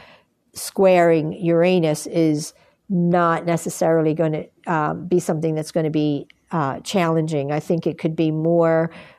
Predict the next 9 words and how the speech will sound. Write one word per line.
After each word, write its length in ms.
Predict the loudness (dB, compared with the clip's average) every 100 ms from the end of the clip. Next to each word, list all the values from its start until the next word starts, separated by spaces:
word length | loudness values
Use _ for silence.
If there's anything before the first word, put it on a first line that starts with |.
| _
um, 560 | -2 0 0 -2 -4 -10 -18 -20 _
instead 540 | -2 -2 -2 0 4
of 280 | 4 4 2
a, 520 | 0 2 4 4 2
you 260 | 0 0 0
know, 440 | 2 2 2 0 0
"Oh 160 | -2 0
my 240 | 0 -4
God, 720 | -2 0 2 2 2 0 -4